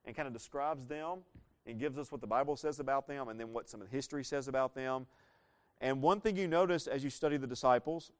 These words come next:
and you know this just from your own study of them, they were ordinary guys. Fishermen, tax collectors, I mean, just guys. And they were not well known.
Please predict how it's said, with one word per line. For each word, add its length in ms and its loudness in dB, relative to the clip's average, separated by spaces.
and 120 2
you 80 0
know 120 4
this 440 4
just 200 -2
from 280 -4
your 200 2
own 120 0
study 320 -6
of 100 -6
them, 280 -6
they 280 4
were 200 6
ordinary 480 2
guys. 520 0
Fishermen, 420 -2
tax 260 -2
collectors, 600 -6
I 80 -6
mean, 260 -6
just 380 -6
guys. 680 0
And 640 -2
they 160 4
were 120 2
not 180 4
well 180 8
known. 320 2